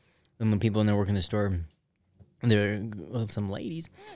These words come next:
and they're like, the people would steal the time. They're like, "Hey, that guy stole something." So I was like, "Oh shit!" And so I, I walk out there. And I'm like, "Hey, did you guys pay for that?"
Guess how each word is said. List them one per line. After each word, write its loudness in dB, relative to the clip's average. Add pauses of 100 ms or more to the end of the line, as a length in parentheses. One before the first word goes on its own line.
and 4
they're 6
like, 2
the 2
people 0
would 0
steal 0
the 0
time. 2
They're 2
like, -8
"Hey, 0
that -2
guy 0
stole -4
something." -6
So -2
I 0
was -6
like, -8
"Oh -10
shit!" -4
And -8
so 0
I, 2
I 4
walk 4
out 2
there. 4
And 4
I'm 2
like, -2
"Hey, 6
did 2
you -2
guys 6
pay 4
for 0
that?" 2